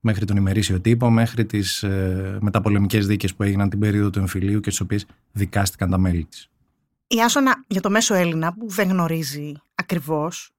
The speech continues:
Speaker 2: οι αντιστασιακές οργανώσεις ήταν κυρίως ο έδες και ο Ελλάς. Υπό ποιες συνθήκες εμφανίζεται η οργάνωση αυτή, από ποιους απαρτίζεται και ποια είναι η σχέση της με το Κομμουνιστικό Κόμμα Ελλάδας,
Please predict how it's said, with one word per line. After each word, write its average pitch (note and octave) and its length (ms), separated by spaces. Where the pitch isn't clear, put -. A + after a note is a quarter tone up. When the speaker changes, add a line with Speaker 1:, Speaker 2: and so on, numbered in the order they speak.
Speaker 2:
οι G3+ 100
αντιστασιακές G3 720
οργανώσεις A#3+ 420
ήταν A3+ 200
κυρίως G#3+ 360
ο G3+ 40
έδες A#3 300
και C4 100
ο - 20
Ελλάς. F#3+ 440
Υπό G#3+ 200
ποιες D#4+ 220
συνθήκες C4 380
εμφανίζεται F#3 580
η - 20
οργάνωση E3+ 480
αυτή, G3 640
από A3 240
ποιους C#4 240
απαρτίζεται F#3+ 880
και A3 160
ποια C#4+ 240
είναι D4+ 160
η C4+ 40
σχέση C#4 400
της - 280
με G3+ 100
το G3 180
Κομμουνιστικό F#3+ 440
Κόμμα F#3+ 220
Ελλάδας, B3+ 580